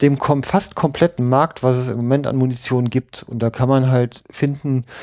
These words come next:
mit welcher Energie sowas auftrifft, auf welche Entfernung, wie, nach welcher Eindringtiefe das Geschoss anspricht,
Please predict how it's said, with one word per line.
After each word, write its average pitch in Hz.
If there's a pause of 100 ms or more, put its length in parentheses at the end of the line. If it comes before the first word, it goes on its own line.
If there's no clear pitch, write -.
(220)
mit 117
welcher 135
Energie 135
sowas 120
auftrifft, 165
auf 113
welche 120
Entfernung, 151 (200)
wie, 131 (320)
nach 135
welcher 139 (220)
Eindringtiefe 170
das 131
Geschoss -
anspricht, 160